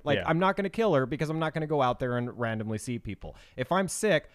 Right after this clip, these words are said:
Speaker 1: yeah, I stay home because that's the responsible thing to do so you can get better initially. I don't go out and start hugging random freaking elderly either. Like, I'm not going out to places where I'm gonna get other people sick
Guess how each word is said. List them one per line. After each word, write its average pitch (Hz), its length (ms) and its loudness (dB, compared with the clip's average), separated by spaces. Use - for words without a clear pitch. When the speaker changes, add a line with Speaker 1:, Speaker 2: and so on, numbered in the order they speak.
Speaker 1:
yeah, 202 180 4
I 170 80 4
stay 180 220 -2
home 165 220 0
because 113 300 -4
that's 131 220 -4
the 147 100 -2
responsible 131 460 -2
thing 131 180 -4
to 127 80 -2
do 151 160 0
so 135 120 -6
you 123 120 -4
can 123 120 -2
get 110 280 -4
better 120 420 0
initially. 123 580 -4
I 139 80 -2
don't 160 140 0
go 143 220 2
out 139 240 2
and 117 120 -8
start 135 240 -4
hugging 127 300 -2
random 123 400 -2
freaking 127 420 -4
elderly 135 400 -2
either. 87 240 -6
Like, 107 260 -4
I'm 151 160 2
not 165 440 0
going 131 300 2
out 135 160 0
to 117 60 -12
places 117 340 -4
where 113 120 -2
I'm 104 140 -4
gonna 113 260 0
get 110 220 -2
other 110 240 -4
people 98 320 -8
sick 120 420 -4